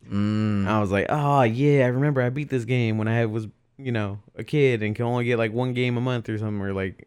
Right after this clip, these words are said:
Speaker 2: uh, every couple months." So I played the hell out of that game, the first one, and then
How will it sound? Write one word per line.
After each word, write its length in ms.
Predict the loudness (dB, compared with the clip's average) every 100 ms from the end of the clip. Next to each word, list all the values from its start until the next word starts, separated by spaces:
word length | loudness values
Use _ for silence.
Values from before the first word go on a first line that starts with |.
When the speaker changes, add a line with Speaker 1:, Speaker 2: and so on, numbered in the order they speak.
| -8
Speaker 2:
uh, 280 | -4 -4 -4
every 220 | -4 -2
couple 220 | -2 -2
months." 340 | -2 -2 -4 -10 _ _ _ _ _ _
So 80 | -2
I 20 |
played 200 | -2 0
the 100 | 0
hell 200 | 2 2
out 160 | 2
of 60 | 0
that 160 | 0 0
game, 260 | -2 -4
the 80 | -6
first 260 | -4 -4 -4
one, 320 | -4 -4 -6 _ -12
and 80 | -6
then 320 | -4 -6